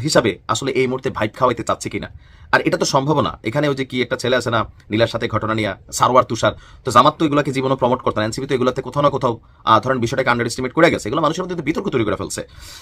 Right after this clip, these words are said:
এর পাশাপাশি এখানে আরো বলা হচ্ছে যে জামায়াত ইস্যুতেও মতবিরোধ আছে, যেমন সম্প্রতি ডাকসু এবং জাকসুর কেন্দ্রীয় ছাত্র সংসদ নির্বাচনের ফলাফলে এনসিপির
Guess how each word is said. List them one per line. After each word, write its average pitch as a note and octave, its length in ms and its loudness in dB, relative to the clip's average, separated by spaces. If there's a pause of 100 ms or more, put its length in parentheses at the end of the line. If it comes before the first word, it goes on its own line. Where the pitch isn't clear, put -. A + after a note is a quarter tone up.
(600)
এর G#3+ 160 8
পাশাপাশি G3 380 2 (120)
এখানে D#3+ 180 4 (120)
আরো C#3 160 6
বলা D3 120 4
হচ্ছে E3 240 0
যে E3+ 60 4 (180)
জামায়াত E3 360 4 (120)
ইস্যুতেও C#3+ 320 0 (160)
মতবিরোধ C3+ 420 2
আছে, - 180 -8
যেমন A#2+ 220 -2
সম্প্রতি B2 280 -2 (100)
ডাকসু G#2+ 300 2
এবং D#3+ 100 0 (100)
জাকসুর A#2 360 0
কেন্দ্রীয় F3 380 -2
ছাত্র - 180 0 (100)
সংসদ C#3 300 -6
নির্বাচনের A#2+ 420 -2
ফলাফলে C#3+ 300 6 (540)
এনসিপির G3 360 0